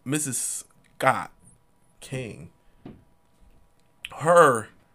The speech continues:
they, s-, you still have, you can see the lipstick on her veil from the funeral.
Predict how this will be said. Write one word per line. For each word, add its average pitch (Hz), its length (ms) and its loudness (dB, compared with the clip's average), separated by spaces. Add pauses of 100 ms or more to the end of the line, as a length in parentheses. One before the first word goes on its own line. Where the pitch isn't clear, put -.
(400)
they, - 80 0
s-, - 300 -4
you 151 80 -10
still 180 280 -4
have, 170 180 -4
you 135 80 -6
can 143 100 -4
see 180 180 -4
the 135 100 -2
lipstick 113 520 -4
on 110 140 -6
her 98 140 -10
veil 98 640 -6 (1040)
from 107 180 -12
the - 80 -16
funeral. - 580 -10